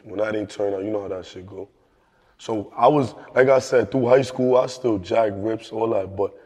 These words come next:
I wasn't actively gang banging, you see what I'm saying? Like, but then when, you know, shit, shit hit the fan, mm, I had to turn to that, you know? Not gonna say too much,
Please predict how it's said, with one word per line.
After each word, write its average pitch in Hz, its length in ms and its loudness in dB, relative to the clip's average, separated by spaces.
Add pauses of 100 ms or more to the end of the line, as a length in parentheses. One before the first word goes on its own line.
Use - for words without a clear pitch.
(400)
I 104 60 2
wasn't 107 420 -2
actively 101 460 -2
gang 107 360 -4
banging, 95 280 -8
you 90 60 -12
see - 140 -12
what 104 40 -8
I'm 98 60 -6
saying? 107 320 -6
Like, 87 160 -12 (760)
but 90 120 -10
then 95 160 -8
when, 95 120 -8
you 104 80 -12
know, 104 160 -8
shit, - 360 -14
shit - 260 -8
hit 101 100 -6
the 98 100 -12
fan, 104 460 -8 (1600)
mm, 95 300 -20
I 95 60 -16
had 90 80 -12
to 92 80 -16
turn 95 260 -6
to 98 140 -16
that, 92 160 -4
you 101 80 -10
know? 104 160 -12 (1500)
Not 92 140 -6
gonna 90 140 -10
say 95 200 -8
too 90 160 -14
much, 87 260 -12